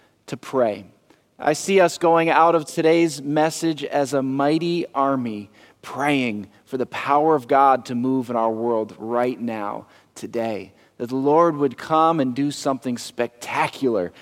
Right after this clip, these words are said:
supernatural in our midst. In this trying and difficult time and season, let's call upon the Lord together. You know, prayer is, is powerful and prayer is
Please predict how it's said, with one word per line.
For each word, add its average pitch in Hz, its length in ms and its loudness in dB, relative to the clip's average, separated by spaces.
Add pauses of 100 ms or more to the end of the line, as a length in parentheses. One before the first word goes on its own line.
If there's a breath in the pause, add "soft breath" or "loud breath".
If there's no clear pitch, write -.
(120)
supernatural 131 1300 -4 (240 soft breath)
in 123 160 -4
our 117 140 0
midst. - 560 -6 (260 soft breath)
In 127 140 -2
this 131 200 0
trying 160 760 2 (280 loud breath)
and 139 240 -2
difficult 147 800 2 (220 loud breath)
time 165 560 4
and 131 240 -2
season, 156 640 -2 (320 soft breath)
let's 143 300 -4
call 156 420 2
upon 135 340 -2
the 131 80 -2
Lord 117 460 -4 (300 soft breath)
together. 110 580 -6 (560 soft breath)
You 143 120 -2
know, 143 100 4
prayer 180 420 4
is, 131 440 0
is 117 180 -8
powerful 135 800 -4 (280)
and 123 180 -4
prayer 156 400 2
is 117 420 -4